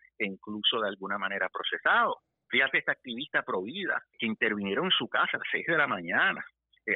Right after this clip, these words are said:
bajo una alegación de que, eh, supuestamente él había acosado a,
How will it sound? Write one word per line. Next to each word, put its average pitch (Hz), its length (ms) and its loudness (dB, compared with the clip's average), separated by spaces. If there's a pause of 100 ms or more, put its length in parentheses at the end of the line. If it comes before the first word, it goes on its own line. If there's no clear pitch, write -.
(140)
bajo 92 220 2
una 117 160 2
alegación 147 720 2
de 113 180 -2
que, 95 140 -4
eh, - 200 -4
supuestamente 120 840 0
él 92 80 -2
había 104 400 0 (340)
acosado 92 840 2
a, 82 40 -2